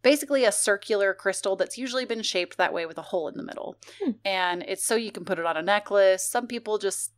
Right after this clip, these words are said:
Speaker 1: I don't know what they do with them, okay? Like, there's, there's witchy uses, too, that I'm not privy to. But, <laughs> um, usually you can, like, put them on a necklace that way. And that was what I wanted to do, 'cause I was wearing one that was my husband's that was a, uh,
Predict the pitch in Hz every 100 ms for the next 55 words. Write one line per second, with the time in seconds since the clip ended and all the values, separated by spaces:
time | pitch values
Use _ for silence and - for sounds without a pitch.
0 | _ - 170 170 156 131 - 135 - -
1 | - 120 - 64 - 147 202 226 - 302
2 | 320 208 190 - 175 156 151 147 - -
3 | 143 143 147 147 139 - 143 - - -
4 | 90 - 190 185 269 - - - - 254
5 | 220 262 220 190 202 294 269 269 247 208
6 | 214 202 - 208 185 175 185 180 170 156
7 | 156 151 170 160 - - - - 196 220
8 | 269 247 220 190 190 190 226 349 240 -
9 | 175 160 - - 175 170 202 196 190 180
10 | 180 180 160 156 185 180 - 175 156 165
11 | 156 160 151 156 151 151 147 - - -
12 | - - _ _ 67 65 - - 65 64